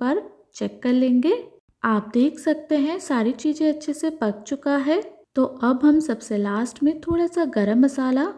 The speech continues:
और बारीक कटा हुआ फ्रेश हरा धनिया के पत्ते डाल देंगे और अब बस इसे सब्जी में चलाते हुए अच्छे से मिक्स कर लेंगे। और अब हमारा बहुत ही स्वादिष्ट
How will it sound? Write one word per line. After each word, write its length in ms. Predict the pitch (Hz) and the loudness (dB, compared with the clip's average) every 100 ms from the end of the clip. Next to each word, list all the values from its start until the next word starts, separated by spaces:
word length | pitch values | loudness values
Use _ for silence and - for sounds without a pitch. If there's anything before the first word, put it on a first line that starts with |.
| - _ _ - | -14 _ _ 2
और 160 | 262 285 | 2 2
बारीक 380 | 247 208 214 226 | -2 0 -2 -2
कटा 220 | 277 269 | -4 0
हुआ 200 | 269 285 | 0 0
फ्रेश 380 | 311 240 208 - | 0 -2 -4 -4
हरा 120 | 202 202 | -6 -2
धनिया 280 | 208 196 | 0 0
के 140 | 196 196 | -2 -4
पत्ते 360 | 202 208 262 262 | -6 -4 -2 0
डाल 220 | 262 254 | 0 2
देंगे 380 | 262 254 302 453 - - _ _ _ | 4 4 4 0 -4 -20 _ _ _
और 200 | 226 214 | 2 2
अब 240 | 208 202 - | 2 -2 -4
बस 240 | 226 269 277 | -4 -2 -4
इसे 340 | 269 285 359 - - | -4 -4 -4 -8 -8
सब्जी 380 | 269 269 - | -4 -4 -4
में 120 | 311 320 | -4 -2
चलाते 400 | 277 214 202 220 | 0 0 0 -2
हुए 200 | 247 277 | 0 0
अच्छे 240 | 254 - | -2 -8
से 160 | 214 226 | -6 -4
मिक्स 320 | 214 202 - | -2 -4 -8
कर 180 | - 269 | -4 0
लेंगे। 420 | 254 269 254 349 480 - _ _ _ 202 | 2 2 2 2 -2 -10 _ _ _ -4
और 140 | 196 - | -4 0
अब 160 | 247 277 | 0 0
हमारा 400 | 302 294 285 302 | 0 2 2 0
बहुत 380 | 302 294 311 330 | 0 -2 0 -2
ही 60 | 339 | -4
स्वादिष्ट 640 | 285 247 233 294 339 | -2 -4 -2 -2 -2